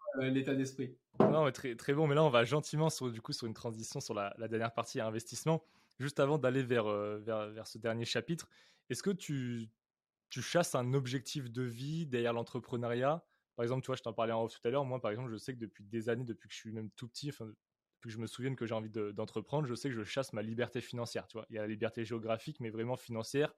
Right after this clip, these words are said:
Speaker 2: le moment où, en gros, euh, tous les mois, t'as des rentes qui tombent, où tu te dis, « Ça y est, j'ai dépassé mon, mon niveau de vie », où je sais que maintenant, même si demain tout s'écroule, entre guillemets, je sais que je suis tranquille et je peux vivre et m'éclater. Est-ce que toi, c'est un truc qui te parle ?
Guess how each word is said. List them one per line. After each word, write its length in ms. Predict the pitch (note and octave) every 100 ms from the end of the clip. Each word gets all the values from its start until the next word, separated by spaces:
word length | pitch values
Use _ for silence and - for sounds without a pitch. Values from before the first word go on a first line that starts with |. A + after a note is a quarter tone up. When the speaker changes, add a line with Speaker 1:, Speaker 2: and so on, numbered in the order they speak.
| _ _ _ -
Speaker 2:
le 120 | A#2+
moment 320 | A#2+ A#2+ C#3+
où, 80 | C#3+
en 140 | A#2
gros, 300 | A2 A2 C#3+
euh, 180 | C3+ G#2+ _ _ _
tous 120 | -
les 140 | C#3+ C3
mois, 180 | B2+ C#3+
t'as 140 | A#2+
des 160 | A2 A2
rentes 180 | B2+
qui 180 | B2+ -
tombent, 220 | A2 D3
où 60 | C3+
tu 100 | -
te 60 | A#2
dis, « 100 | B2
Ça 140 | -
y 60 | A#2
est, 60 |
j'ai 100 | B2
dépassé 420 | G#2 A#2 A#2+ A#2 C3
mon, 280 | A#2 G#2 G2 _ _ _ -
mon 120 | A#2
niveau 240 | B2 B2 B2
de 80 |
vie », 200 | A#2 C#3+ E3
où 60 |
je 120 | B2
sais 160 | A#2+ D3+
que 80 | C3+
maintenant, 240 | A#2+ C#3
même 80 | C3
si 140 | - -
demain 220 | B2 C3
tout 200 | - D#3
s'écroule, 400 | - B2+ - D#3
entre 220 | B2+ A#2+
guillemets, 440 | G#2+ A2 C3 D3+ D#3 _ _ _ _ _ _ _ _ _ _ _ _ -
je 140 | A2
sais 140 | A2+ D3
que 40 |
je 60 | -
suis 80 |
tranquille 460 | B2 A#2+ A#2+ - D3+
et 120 | A#2+
je 80 | A2+
peux 140 | -
vivre 240 | A#2 C3+ C3
et 80 | A#2+
m'éclater. 380 | B2 B2 A#2
Est-ce 520 | E3+ - _ _ - -
que 180 | E3 - _ _ _ _ _
toi, 160 | - E3+
c'est 260 | E3 - C3
un 80 |
truc 160 | A#2+ C#3 _
qui 100 | -
te 60 | G#2
parle ? 260 | D#3 F#3+